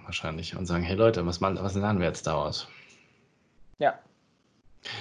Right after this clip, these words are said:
Speaker 1: Weil ich, also ich, mich lässt der Gedanke ja nicht mehr los, ähm, da nochmal reinzuhaken und zu sagen, "Hier, wenn ihr wirklich gestalten wollt, also wenn ihr, wenn ihr Verwaltung als gestaltendes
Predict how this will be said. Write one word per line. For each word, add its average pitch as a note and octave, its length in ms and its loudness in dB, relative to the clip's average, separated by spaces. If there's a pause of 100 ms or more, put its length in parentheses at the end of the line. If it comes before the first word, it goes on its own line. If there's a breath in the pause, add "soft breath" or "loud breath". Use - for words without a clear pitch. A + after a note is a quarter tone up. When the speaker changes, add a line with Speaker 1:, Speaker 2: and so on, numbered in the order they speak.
(120)
Speaker 1:
Weil A2+ 140 8
ich, A2 200 4
also G2+ 180 4
ich, F#2+ 160 0
mich G2+ 160 0
lässt C3 200 6
der B2 80 6
Gedanke G#2+ 320 4
ja G2+ 80 2
nicht G2 180 -4
mehr G2 100 0
los, G2 360 -2
ähm, E2+ 420 0 (340)
da F2+ 120 2
nochmal F#2 240 4
reinzuhaken F2 720 0
und E2 80 -4
zu F2 140 -6
sagen, F2 240 -2
"Hier, E2+ 260 -2 (520 soft breath)
wenn F2 120 2
ihr F2 180 4
wirklich C3+ 400 4
gestalten F#2+ 680 2
wollt, E2 540 -4
also F#2 160 -2
wenn F#2+ 100 4
ihr, F2+ 200 4
wenn F#2 140 4
ihr F2+ 80 4
Verwaltung B2 600 6
als F2 240 0
gestaltendes A2+ 1200 2